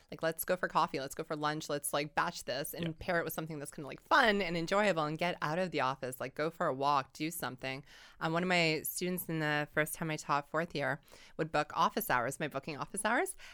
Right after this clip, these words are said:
Speaker 1: and, uh, say, "Hey, can we do a walking office hours?" Loved it.
Speaker 2: Yeah,
Speaker 1: Because
Speaker 2: cool.
Speaker 1: Yeah.
Speaker 2: Yeah.
Speaker 1: And I <laughs> was, I was like, "I absolutely." And I really looked forward,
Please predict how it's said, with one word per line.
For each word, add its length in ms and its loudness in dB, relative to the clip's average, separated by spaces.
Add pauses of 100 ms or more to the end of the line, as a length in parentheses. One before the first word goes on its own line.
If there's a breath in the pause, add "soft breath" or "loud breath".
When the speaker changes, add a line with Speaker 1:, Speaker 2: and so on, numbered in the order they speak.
(120)
Speaker 1:
and, 400 2
uh, 260 2
say, 120 -4
"Hey, 160 2
can 140 0
we 80 0
do 140 2
a 60 2
walking 440 0
office 260 0
hours?" 320 2 (240 soft breath)
Loved 340 8
it. 280 6 (180)
Speaker 2:
Yeah, 180 6
Speaker 1:
Because 140 6
Speaker 2:
cool. 300 10
Speaker 1:
Yeah. 140 10 (100)
Speaker 2:
Yeah. 220 12
Speaker 1:
And 80 10
I 100 12
<laughs> 220 10
was, 100 10
I 80 12
was 100 8
like, 120 8
"I 100 10
absolutely." 880 6
And 100 2
I 60 8
really 380 4
looked 240 2
forward, 500 4